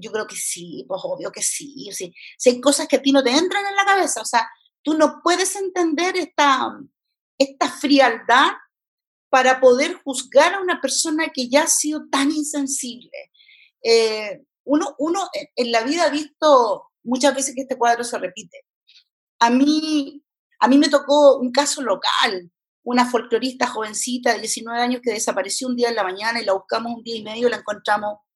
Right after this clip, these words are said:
botada en un canal de aquí de San Bernardo. Porque murió en las manos de un drogadicto. Eh, drogadicto co-, también con antecedentes anteriores. De eso nadie, nadie hace como el seguimiento,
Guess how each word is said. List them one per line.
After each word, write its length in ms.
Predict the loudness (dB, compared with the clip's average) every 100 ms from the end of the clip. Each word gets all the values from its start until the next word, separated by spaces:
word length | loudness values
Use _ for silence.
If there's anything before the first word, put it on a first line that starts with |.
| _ _
botada 400 | -14 -2 4 4
en 80 | 4
un 160 | -2 -4
canal 340 | -6 -4 -4
de 80 | -4
aquí 160 | -10 -8
de 60 |
San 200 | -8 -8
Bernardo. 540 | -10 -6 -4 -4 -10 -20 _ _ _ _ _ _ _ _ _ _ _ _ _ _
Porque 540 | 4 4 6 8 10 8
murió 600 | 4 4 6 6 6 4
en 80 | 2
las 140 | 0
manos 420 | 4 6 4 0 4
de 140 | 4
un 320 | 4 -2 -2
drogadicto. 640 | 2 4 4 0 -8 -12 -12 _ _ _ _ _ _ _ -20 -20 -20
Eh, 120 | -8
drogadicto 540 | 2 4 6 2 0 -2
co-, 180 | -2 -2
también 800 | -2 0 4 4 4 2 -4 -2
con 220 | 0 0
antecedentes 580 | -2 -4 -2 -2 -2 -2
anteriores. 560 | -2 -6 -6 -6 -6 -8 _ _ _ _ _ _ _ _ _
De 140 | 0 2
eso 300 | 2 -2 0
nadie, 520 | 0 0 0 -2 -6 -4
nadie 400 | 2 4 4 2
hace 260 | 0 -4
como 160 | -2 -2
el 60 | -2
seguimiento, 720 | -4 -2 -2 -2 -2 -8 -20